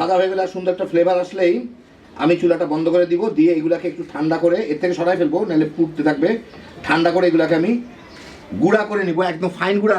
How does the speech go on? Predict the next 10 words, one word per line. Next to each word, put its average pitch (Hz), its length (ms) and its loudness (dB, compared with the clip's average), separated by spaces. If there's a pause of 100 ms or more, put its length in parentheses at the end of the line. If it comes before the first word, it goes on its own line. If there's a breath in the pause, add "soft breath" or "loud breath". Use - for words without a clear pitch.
না, 175 40 -4 (260)
একটু - 180 -10
যাতে 180 220 0
দানা 156 240 -2
দানা 123 260 -4
থাকে। 98 180 -14 (2000)
খুব 185 140 2
একটা 202 200 0
সুঘ্রাণ 214 360 0
আসলেই 233 240 -4